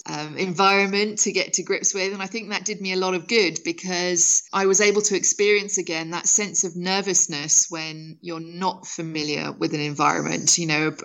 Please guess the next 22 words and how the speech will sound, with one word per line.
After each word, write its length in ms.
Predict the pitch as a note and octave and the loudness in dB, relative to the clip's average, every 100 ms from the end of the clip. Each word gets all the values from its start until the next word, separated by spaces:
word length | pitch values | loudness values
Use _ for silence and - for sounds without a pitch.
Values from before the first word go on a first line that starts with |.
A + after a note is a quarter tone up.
| A2 | -4
you 180 | F3 | 0
start 240 | E3 G3 F#3 | 2 4 4
obsessing 500 | F3 - F#3 F3 D#3+ | 4 2 4 2 0
over 120 | D#3+ | -2
your 160 | D#3+ D3+ | -4 -6
kit, 480 | - G3+ - - - | -4 -2 -2 -4 -6
and 300 | D3 D3 D#3+ | -6 -8 -4
the 60 | D#3+ | 2
smallest 580 | - - G3 E3+ E3+ - | 4 4 4 4 2 0
detail 480 | F3+ F3 D#3+ C#3+ C#3+ | -6 -8 -8 -8 -10
can 160 | D#3+ | -8
suddenly 360 | D#3 E3+ D#3+ D#3 | -6 -4 -6 -4
seem 360 | - F3 D#3+ | 0 0 -2
like 340 | D#3 D#3 - - - - - - - | -2 -4 -4 -8 -8 -8 -8 -10 -10
it 140 | - | -8
has 260 | - E3 - | -4 -2 -2
the 80 | |
greatest 480 | E3 E3 D#3+ E3 D#3+ | 0 2 4 4 2
importance. 880 | D#3+ D3 - E3+ E3 - C#3+ D#3 - | 0 -2 0 2 2 0 0 2 2
And 180 | D#3 D#3 - - | 2 -4 -12 -4
as 200 | - G3 | 0 2
someone 460 | - G3 F#3 F3+ | 2 0 -4 -8